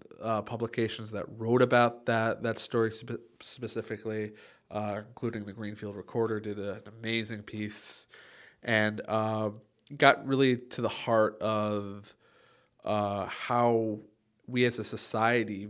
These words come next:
view people who are on the fringes, who, who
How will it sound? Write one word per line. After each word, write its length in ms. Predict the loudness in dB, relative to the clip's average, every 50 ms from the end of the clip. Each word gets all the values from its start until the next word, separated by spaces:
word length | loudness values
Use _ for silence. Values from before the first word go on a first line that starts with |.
| -12 -14 -12
view 460 | -10 -8 -6 -4 -4 -4 -4 -6 -8 -12 _ -18
people 640 | -12 -10 -10 -10 -8 -6 -6 -4 -4 -4 -6 -8 -10 -10
who 420 | -8 -8 -8 -8 -8 -10 -12 -14 -16 _ _ _ _ _ _ _ _ _ _ -10
are 100 | -6 -6
on 60 | -6 -6
the 80 | -8
fringes, 800 | -10 -10 -8 -8 -6 -6 -6 -8 -8 -6 -6 -6 -6 -6 -8 -8
who, 500 | -6 -6 -6 -6 -4 -6 -6 -8 -10 -12 -14
who 200 | -12 -12 -10 -10